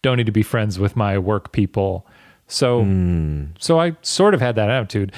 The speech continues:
Speaker 1: And, but because of that, when I moved out here and started at BuzzFeed, I was very, like, it did not occur to me to hang out with people from work 'cause I was like,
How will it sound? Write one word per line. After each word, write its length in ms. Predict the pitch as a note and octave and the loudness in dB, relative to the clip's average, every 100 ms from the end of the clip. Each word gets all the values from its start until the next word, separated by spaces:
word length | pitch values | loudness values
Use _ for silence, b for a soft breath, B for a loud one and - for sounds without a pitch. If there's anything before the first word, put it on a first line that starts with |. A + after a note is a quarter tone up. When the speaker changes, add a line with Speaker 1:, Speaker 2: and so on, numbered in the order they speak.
| B B - | B B -4
Speaker 1:
And, 220 | F#3 E3+ | 0 0
but 160 | E3 F3 | 0 -2
because 320 | D#3+ E3 B3 | -2 -2 0
of 120 | F3 | 0
that, 180 | A#2+ A2 | 0 0
when 140 | A#2+ C3+ | 0 2
I 20 | |
moved 300 | C#3+ A3 D#3+ | 2 2 0
out 160 | A2+ | 0
here 160 | - D3 | 0 0
and 100 | A2 | 0
started 240 | - A#2+ | -2 -2
at 100 | G#2 - | -2 0
BuzzFeed, 520 | E3 - A2 F#2+ E2+ B B - | -2 0 -2 0 -2 B B -6
I 80 | E3+ | -2
was 200 | A3 B2 | 0 0
very, 680 | A#2+ C3 C#3 C3 B2 A#2 - _ _ _ _ _ - | 0 2 2 2 2 -2 -6 _ _ _ _ _ -4
like, 160 | C3 | -2
it 80 | C3 | 0
did 120 | C3+ | 0
not 200 | D3 F3+ C#3+ | 0 0 -2
occur 320 | - C#3+ D3 | 0 0 2
to 60 | A#2 | 0
me 440 | G#2+ G#2 G2 G2+ _ _ _ _ _ _ _ | 0 0 -2 -4 _ _ _ _ _ _ _
to 380 | - B2+ A#2+ A2 | -2 2 4 2
hang 280 | G2+ B2 B2+ | 2 0 0
out 220 | B2 B2+ | -2 -2
with 200 | A#2+ G2+ | -4 -4
people 300 | - B2 A#2+ | -2 -2 0
from 240 | G2+ G#2+ F#2 | -2 -2 -2
work 400 | A#2 G2 - - | -2 -2 -8 -10
'cause 140 | - A2 | -4 0
I 60 | A#2+ | 0
was 160 | A2 | 0
like, 360 | A2 G#2+ G#2 | 0 0 -4